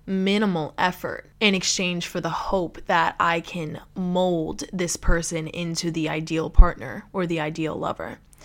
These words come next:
That's why I do have a problem with falling in love with the ideal of people or the potential that I see in people. So this was Kim and I's text exchange. She goes, after listening to episode seven, mind you,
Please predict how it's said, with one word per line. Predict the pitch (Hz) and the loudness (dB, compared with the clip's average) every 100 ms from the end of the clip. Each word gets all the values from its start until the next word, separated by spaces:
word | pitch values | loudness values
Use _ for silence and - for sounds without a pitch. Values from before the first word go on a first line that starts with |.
| - - | -20 -10
That's | - 214 - | 4 4 6
why | 202 | 6
I | 185 | 6
do | 180 226 | 4 2
have | 185 160 | 4 2
a | 151 | -2
problem | - 160 151 160 | 0 0 0 -4
with | 165 | -6
falling | - 170 160 160 | 0 2 2 0
in | 160 160 | -4 -2
love | 156 156 175 | -2 -4 -4
with | 160 | -4
the | 165 | -2
ideal | 156 156 170 170 160 - - | -2 -4 -2 -2 -2 -8 -8
of | 165 165 | -8 -6
people | - 147 92 80 | -12 -8 -8 -6
or | 165 160 | -4 -4
the | 156 | -6
potential | 165 - 165 165 - - - - - 190 | -8 -6 -6 -6 -8 -10 -14 -20 -12 -4
that | 170 | -2
I | 160 | -2
see | - 175 170 | -4 -4 -6
in | 170 | -8
people. | - - - - - - - - - - - - - | -12 -12 -8 -10 -10 -20 -20 -20 -20 -20 -20 -20 -4
So | - | 2
this | 285 330 | 4 6
was | 269 - | 4 2
Kim | - 185 | -2 0
and | 165 | 0
I's | 156 190 - | 0 -4 -6
text | - 185 - | -6 -6 -6
exchange. | - - - - 233 | -8 -6 -8 -6 -6
She | - 254 | 2 4
goes, | 247 240 233 220 - - - - - - - | 6 8 6 4 -6 -20 -20 -20 -20 -20 0
after | 269 269 202 | 4 6 6
listening | 185 185 180 170 | 2 2 -2 0
to | 170 | 0
episode | - 175 175 165 | 0 0 0 0
seven, | - 170 165 | 2 0 0
mind | 160 160 170 | 0 0 0
you, | 165 165 | 0 -2